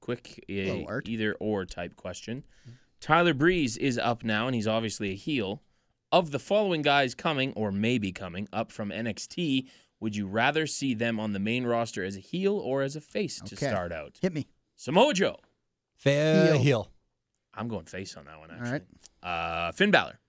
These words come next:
Speaker 2: Face.
Speaker 3: Face.
Speaker 1: Has to be. Hideo Itami.
Speaker 2: Face.
Speaker 3: Face.
Speaker 1: Yep, I agree.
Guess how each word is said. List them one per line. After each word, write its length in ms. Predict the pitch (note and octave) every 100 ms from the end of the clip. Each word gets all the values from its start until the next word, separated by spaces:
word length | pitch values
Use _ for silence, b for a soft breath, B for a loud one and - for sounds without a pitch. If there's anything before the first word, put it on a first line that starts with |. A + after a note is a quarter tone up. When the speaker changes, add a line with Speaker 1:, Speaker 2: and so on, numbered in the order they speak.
| _ _ -
Speaker 2:
Face. 300 | C3 A2+ - _
Speaker 3:
Face. 420 | - G#2+ G#2+ - -
Speaker 1:
Has 140 | E2 E2+
to 80 | F2
be. 260 | G#2 A#2+ _ _ _ _ -
Hideo 240 | C#3+ F3+ F#3
Itami. 340 | G#3 F3+ G2+ - _ _ _ _ _ _ _ _ _ -
Speaker 2:
Face. 280 | B2+ G#2 -
Speaker 3:
Face. 380 | A2 G2+ -
Speaker 1:
Yep, 80 | G2+
I 40 | F#2
agree. 400 | F2+ G#2+ A2